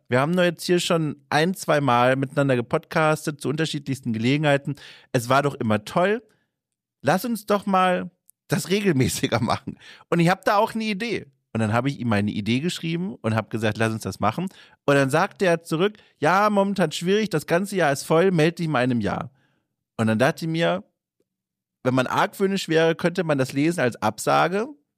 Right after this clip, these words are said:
Aber ich nehme es jetzt einfach mal naiv und wörtlich an, dass er wirklich ein sehr volles Jahr vor sich hat. <laughs> Ich melde mich dann einfach in exakt dreihundertfünfundsechzig Tagen nochmal. Und da habe ich mir einen Google-Kalender, äh, Hinweis eingestellt,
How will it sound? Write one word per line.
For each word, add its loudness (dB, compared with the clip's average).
Aber 2
ich -2
nehme 0
es -4
jetzt -6
einfach 2
mal 0
naiv -2
und -4
wörtlich 0
an, 0
dass 0
er 2
wirklich -4
ein -2
sehr 2
volles 0
Jahr 2
vor -2
sich -8
hat. -4
<laughs> -12
Ich -2
melde 2
mich -2
dann 2
einfach 0
in 0
exakt -2
dreihundertfünfundsechzig 0
Tagen 0
nochmal. -4
Und -8
da 2
habe 2
ich -2
mir 0
einen 0
Google-Kalender, 0
äh, 0
Hinweis 2
eingestellt, 0